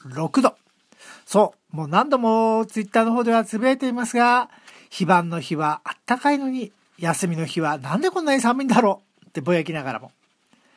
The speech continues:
幡ヶ谷のインターチェンジから首都高速に入り、西新宿ジャンクションからは首都高速中央環状線に、そしてあの長い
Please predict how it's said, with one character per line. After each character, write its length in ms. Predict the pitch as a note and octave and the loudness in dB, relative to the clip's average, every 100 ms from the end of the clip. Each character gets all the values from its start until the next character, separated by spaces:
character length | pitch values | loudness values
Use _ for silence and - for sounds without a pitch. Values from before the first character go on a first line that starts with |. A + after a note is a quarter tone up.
| _ _ _ _ | _ _ _ _
幡 140 | F#3 | 0
ヶ 120 | A3 | 4
谷 220 | A3 G3 | 6 4
の 260 | F3 E3 - | 2 -4 -6
イ 100 | F3+ | -6
ン 80 | A3+ | 2
タ 120 | D4 | 4
ー 60 | C#4 | 4
チ 100 | C#4+ | 0
ェ 40 | |
ン 60 | C#4 | -4
ジ 80 | C4 | 0
か 120 | B3+ | 4
ら 280 | B3+ C4 - | 4 4 0
首 280 | - - B3 | -8 -2 -2
都 20 | |
高 220 | - C#4+ | 2 0
速 220 | C4+ B3+ B3+ | 0 -2 -2
に 160 | B3+ | -2
入 220 | D3+ G#3+ | 2 0
り、 120 | D3 - _ _ _ _ _ _ _ D3+ | 0 -8 _ _ _ _ _ _ _ -2
西 320 | F#3+ C#4 C4 | 0 2 0
新 220 | D#4 D4 | -2 -2
宿 180 | D4+ D4+ | 0 2
ジ 80 | D4 | 2
ャ 80 | |
ン 60 | D4 | 2
ク 40 | |
シ 120 | - C#4 | 0 0
ョ 60 | |
ン 60 | C4+ | 2
か 100 | C4 | 2
ら 120 | B3 | 4
は 240 | C4+ C4+ _ | 4 2 _
首 140 | - - | -6 0
都 140 | F3+ | 0
高 260 | F#3+ F3 D3 | 2 -2 -2
速 280 | C3+ - | -8 -14
中 320 | B2+ - G#3+ C4 | -12 -2 2 2
央 180 | B3+ | 2
環 200 | A#3 A3 | 2 2
状 140 | G3+ F#3+ | 2 0
線 220 | F3+ E3 | -2 -4
に、 180 | E3 - _ _ _ _ _ _ _ _ _ | -6 -10 _ _ _ _ _ _ _ _ _
そ 140 | - | -8
し 80 | C#3+ | -4
て 260 | - A3+ - | 2 0 0
あ 120 | - | -4
の 220 | D#3+ A3 - _ - | 0 0 -2 _ -16
長 880 | B2+ C3 B2+ E3 G#3+ B3 C4 C4+ C4 | -12 -6 4 6 8 8 6 4 2
い 180 | A#3+ | -2